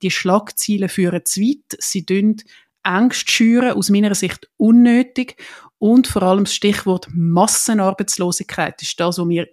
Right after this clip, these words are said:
immer am meisten auf dem Magen liegt, wenn es um K I und Arbeitsmärkte geht. Natürlich gibt's Verschiebungen wegen Technologie, aber auch aus vielen anderen Gründen. Die Tarife oder die Zölle,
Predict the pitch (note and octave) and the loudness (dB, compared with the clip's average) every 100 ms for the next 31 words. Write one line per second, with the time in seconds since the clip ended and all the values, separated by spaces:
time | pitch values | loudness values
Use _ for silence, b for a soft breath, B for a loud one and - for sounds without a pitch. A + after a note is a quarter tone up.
0 | _ - G3+ A3 F#3+ F3 E3 E3 F3+ - | _ -2 2 4 4 0 0 -2 -2 -4
1 | - D#3+ E3+ E3 F3+ G#3+ F#3+ F#3+ F#3 F3 | -4 -4 -2 0 0 0 -2 -2 -2 -2
2 | E3 E3 - - E3 E3+ F3 F3 E3+ D3+ | -4 -8 -8 -2 0 0 0 -4 -4 -4
3 | D#3+ D#3+ - F3 D#3+ - - D#3+ - _ | -6 -6 -6 -6 -6 -10 -12 -10 -10 _
4 | B B B F#3+ - _ A3 B3 B3 - | B B B -4 -4 _ 2 4 2 -2
5 | G#3+ G#3+ - - F#3 D#3 D#3 E3 D#3+ _ | -6 -6 -6 -4 -2 -2 -2 -4 -6 _
6 | - E3+ F3+ F#3 G3 - E3+ - F3+ F3 | -14 -4 -2 -2 -6 -6 -6 -2 -2 -2
7 | E3+ - B B B - G#3+ A#3 G#3 G3 | -4 -12 B B B 0 0 2 2 0
8 | G3+ - - F#3+ F#3 F3 F#3 A3+ A#3 A3+ | -2 -4 -2 0 -2 0 0 2 0 -2
9 | A3+ B3+ C4 B B B - D#3+ - E3+ | 0 0 -2 B B B -10 -6 -2 -2
10 | F3+ A#3 C#4 - F3 F3 G3+ E3 - - | 0 2 2 0 -4 -4 -6 -8 -8 -2
11 | G3 F#3+ B3 | 0 2 0